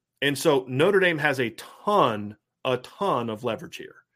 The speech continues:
Why would we jump into a conference now when we're still two, three years away from seeing what those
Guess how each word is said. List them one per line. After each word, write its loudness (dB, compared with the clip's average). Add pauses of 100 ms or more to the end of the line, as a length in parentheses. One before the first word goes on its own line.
(440)
Why 2
would -2
we 0
jump -2
into 0
a -2
conference -4
now -4
when -6
we're -2
still -4
two, -6
three -6
years -2
away 0
from -8
seeing -6
what 0
those -4